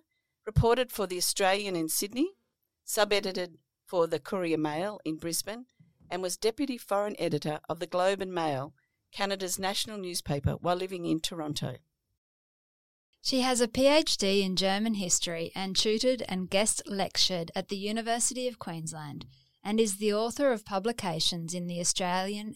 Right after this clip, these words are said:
Speaker 2: Journal of Politics and History, as well as the co-editor of a hundred and fifty Years of German Queensland Relations. She has also worked as communications and marketing manager for Russell Mineral Equipment in Toowoomba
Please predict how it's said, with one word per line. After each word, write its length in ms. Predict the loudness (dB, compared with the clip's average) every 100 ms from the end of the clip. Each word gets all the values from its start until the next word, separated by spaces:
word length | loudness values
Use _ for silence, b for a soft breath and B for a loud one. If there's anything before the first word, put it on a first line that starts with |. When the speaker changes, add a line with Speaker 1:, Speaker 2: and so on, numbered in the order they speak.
| -4
Speaker 2:
Journal 420 | -2 -2 -4 -6
of 140 | -10
Politics 540 | -6 -6 -4 -4 -2 -2
and 100 | -2
History, 480 | -4 -4 -4 -8 _ b b -6
as 200 | -4 0
well 200 | 2 2
as 140 | 0
the 140 | -2 -4
co-editor 800 | -2 2 2 2 -2 -4 -8 -10 -6
of 100 | -4
a 60 |
hundred 320 | -2 -2 -2
and 100 | -2
fifty 300 | -2 -4 -4
Years 440 | -4 -2 -2 0 -2
of 180 | -2 -4
German 500 | -2 -2 -6 -8 -10
Queensland 720 | -12 -10 -8 -8 -8 -8 -8 -12 -10
Relations. 720 | -4 0 0 -2 -2 -2 -2 _ _ B B B B B B
She 180 | 6 8
has 220 | 8 2 _ _ _
also 400 | 2 4 6 6
worked 360 | 6 4 0 0
as 100 | 0
communications 840 | 2 0 0 2 2 2 0 -4
and 120 | -4
marketing 420 | -4 -4 -4 -8 -6
manager 380 | -6 -4 -6
for 220 | -6 -8 -6
Russell 360 | 0 0 0
Mineral 440 | -6 -8 -6 -8 -10
Equipment 640 | -8 -10 -6 -4 -2 -4 -6
in 160 | -8
Toowoomba 500 | -8 -8 -6 -4 -6